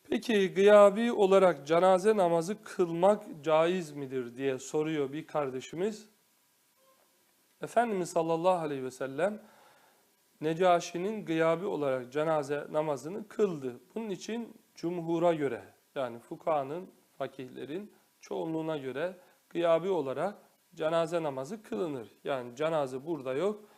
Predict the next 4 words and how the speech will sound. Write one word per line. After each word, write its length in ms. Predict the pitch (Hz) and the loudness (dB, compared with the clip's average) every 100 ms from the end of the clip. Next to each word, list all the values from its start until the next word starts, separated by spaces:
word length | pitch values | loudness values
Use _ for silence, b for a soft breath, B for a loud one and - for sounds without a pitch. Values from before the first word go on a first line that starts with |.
| B B | B B
Siz 280 | - 190 165 | -8 -8 -4
toplanıyorsunuz, 1000 | - 175 175 160 139 120 - 165 208 - | -2 -2 0 -4 -4 -10 -10 -8 -8 -12
kıbleye 420 | - 170 151 135 | -6 -4 0 -2
yöneliyorsunuz, 800 | 127 160 165 147 127 - 156 196 | -2 -2 -2 -4 -8 -10 -10 -10